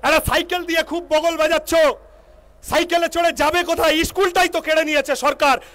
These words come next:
আট হাজার স্কুল বন্ধ হয়ে গেছে, চার লক্ষ মাধ্যমিক পরীক্ষার্থী কমে গেছে,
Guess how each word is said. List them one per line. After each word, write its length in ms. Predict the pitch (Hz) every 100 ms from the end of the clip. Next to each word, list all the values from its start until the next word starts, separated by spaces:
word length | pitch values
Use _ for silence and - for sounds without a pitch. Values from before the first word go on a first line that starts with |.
| -
আট 240 | 277 320 311
হাজার 320 | 330 320 339
স্কুল 280 | - 330 302
বন্ধ 240 | 311 330
হয়ে 180 | 294 311
গেছে, 380 | 294 302 277 - - - - - - - - - - -
চার 180 | - 330
লক্ষ 260 | 330 320 320
মাধ্যমিক 480 | 302 311 339 330 -
পরীক্ষার্থী 500 | 320 330 294 311 330
কমে 260 | 320 320 320
গেছে, 380 | 320 320 320